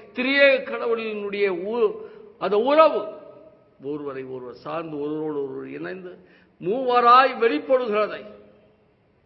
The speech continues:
ஒருவர் ஒருவரோடு ஒருவர் இணைந்திருப்பதும், ஒருவர் மீது ஒருவர் அன்பு செலுத்துவதும், யோவான் எழுதின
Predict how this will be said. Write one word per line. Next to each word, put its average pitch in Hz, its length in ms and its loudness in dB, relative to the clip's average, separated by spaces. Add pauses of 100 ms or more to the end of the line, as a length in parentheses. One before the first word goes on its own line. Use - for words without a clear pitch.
(680)
ஒருவர் 151 500 -8
ஒருவரோடு 156 640 -4
ஒருவர் 156 320 -4
இணைந்திருப்பதும், 170 920 -6
ஒருவர் 185 340 -2
மீது 175 300 -4
ஒருவர் 170 240 -4
அன்பு 196 320 -2
செலுத்துவதும், 202 960 -4 (760)
யோவான் 143 380 -6
எழுதின 135 400 -10